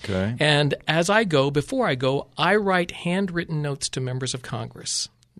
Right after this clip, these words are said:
Speaker 2: Each trip, I write two hundred handwritten notes.
Speaker 1: You write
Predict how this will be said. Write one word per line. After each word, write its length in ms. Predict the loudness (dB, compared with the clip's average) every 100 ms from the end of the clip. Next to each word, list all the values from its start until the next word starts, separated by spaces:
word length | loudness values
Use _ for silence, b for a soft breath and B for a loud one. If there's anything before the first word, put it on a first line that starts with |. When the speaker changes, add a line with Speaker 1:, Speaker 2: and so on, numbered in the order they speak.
| _
Speaker 2:
Each 240 | -4 -4
trip, 280 | -4 -6 -6
I 80 | -8
write 240 | -6 -8 -8
two 200 | -4 -2
hundred 500 | 0 0 -2 -6 -12 -16 _ _ _ _
handwritten 520 | -4 -4 -4 -6 -4
notes. 400 | -4 -6 -8 -8 -4
Speaker 1:
You 160 | -2
write 500 | 0 4 4 4 -2